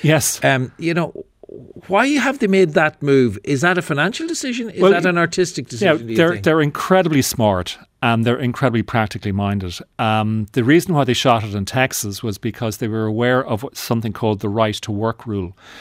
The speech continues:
Speaker 1: law, which means that you didn't have to be part of the union to work in a film. And because it was a non-union picture, they could keep their costs down. And because it was their very, very first feature film, what they did was they, they entered into a, a, a contract of investment with the, with the p-,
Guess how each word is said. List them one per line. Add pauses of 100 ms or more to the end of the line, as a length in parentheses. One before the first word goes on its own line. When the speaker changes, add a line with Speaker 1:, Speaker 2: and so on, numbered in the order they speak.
(320)
Speaker 1:
law,
which
means
that
you
didn't
have
to
be
part
of
the
union
to
work
in
a
film. (540)
And
because
it
was
a
non-union
picture,
they
could
keep
their
costs
down. (520)
And
because
it
was
their
very,
very
first
feature
film, (380)
what
they
did
was
they, (200)
they
entered
into (160)
a, (240)
a,
a
contract
of
investment
with
the,
with
the
p-,